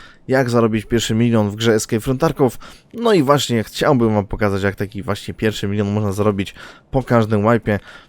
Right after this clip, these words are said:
No i przelecimy się, przelecimy się w standardowych miejscach, gdzie ja przeważnie dropię. Jest to oczywiście mapa Inter tak zwany. No i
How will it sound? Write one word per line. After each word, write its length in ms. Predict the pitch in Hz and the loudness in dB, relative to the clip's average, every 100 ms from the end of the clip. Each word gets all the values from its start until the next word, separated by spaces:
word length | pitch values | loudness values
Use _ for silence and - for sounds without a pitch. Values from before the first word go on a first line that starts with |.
| - | -2
No 140 | 139 | 0
i 120 | 165 | 0
przelecimy 640 | 139 - 160 151 170 151 120 | -2 0 2 2 0 -2 -2
się, 220 | 110 90 - | 0 -2 -4
przelecimy 500 | 135 120 - 139 135 | -6 -6 -4 -4 -4
się 280 | - 104 110 | -2 -4 -4
w 40 | |
standardowych 720 | - 143 135 117 123 110 104 | -4 0 2 2 2 2 0
miejscach, 400 | 127 123 - 107 | -2 -2 -2 -4
gdzie 240 | 110 160 | -2 -2
ja 140 | 165 151 | 0 0
przeważnie 520 | - 117 113 113 107 | -2 2 2 2 0
dropię. 360 | 107 110 107 101 - - - - | 0 2 0 -2 -6 -20 -20 -4
Jest 220 | 151 - | -4 0
to 100 | 131 | 2
oczywiście 520 | 120 - 113 - 117 | 2 -2 -6 -4 -2
mapa 360 | 110 120 - 104 - - | 0 -2 -2 -4 -4 -2
Inter 440 | 165 127 101 98 | 0 0 0 -2
tak 200 | - 101 | -4 -6
zwany. 420 | 104 107 120 120 - - - - | -4 -2 0 -2 -4 -16 -20 -14
No 240 | 120 131 151 - | -4 0 0 -2
i 160 | 139 | -6